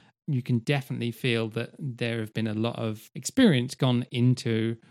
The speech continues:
the development of the project and understanding of the potential problems that might get tripped over. And when I look at it, I don't see any big pitfalls and the, like, the bear traps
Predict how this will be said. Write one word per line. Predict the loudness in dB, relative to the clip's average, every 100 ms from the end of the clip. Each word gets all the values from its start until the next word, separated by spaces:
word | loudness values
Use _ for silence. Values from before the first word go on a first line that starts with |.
| _ _
the | -4
development | -2 -2 -2 -4 -6 -6
of | -10 -8
the | -12
project | -6 -4 -4 -6 -6
and | -4 -4 -8
understanding | -4 -4 -4 -6 -4 -2 -2 -2
of | -4 -6 -16 _ _ -4
the | -2
potential | -2 -4 -4 -4 -2 -4 -2 -4 -6 _ _
problems | -8 -4 -2 -2 -4
that | -12 _ _ -6
might | -4 -2 -2 -4 -10 _ _ -20 -14 -6
get | -4
tripped | -4 -6 0
over. | 2 4 2 -2 -6
And | -6 -4 -4 -6 -12 -20 -20 _
when | 0 4
I | 4 4
look | 2
at | 0
it, | -2
I | -2
don't | -2 0 -2
see | -4 -4 -4
any | -4 -4 -2 -4 -6 2
big | 2 2 -2
pitfalls | -6 -2 4 6 6 4
and | 2
the, | 2 -2 -8 -20 _ -10
like, | -8 -2
the | -2
bear | 0 0
traps | 0 -2 -4 -6